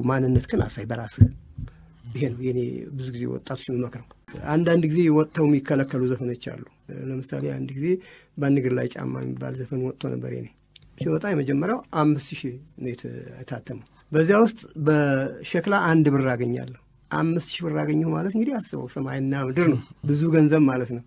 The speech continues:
ያለቀና አምስት ሺህ ሲታዘዝ መንግስት አቃጠለው።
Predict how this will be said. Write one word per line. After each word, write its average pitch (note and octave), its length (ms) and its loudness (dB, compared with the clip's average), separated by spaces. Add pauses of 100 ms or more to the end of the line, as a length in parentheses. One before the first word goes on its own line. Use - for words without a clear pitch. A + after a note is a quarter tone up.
(100)
ያለቀና F#3+ 680 6
አምስት F#3 300 4
ሺህ F3+ 220 -4
ሲታዘዝ G3 600 2 (440)
መንግስት C#3 340 2
አቃጠለው። - 420 -12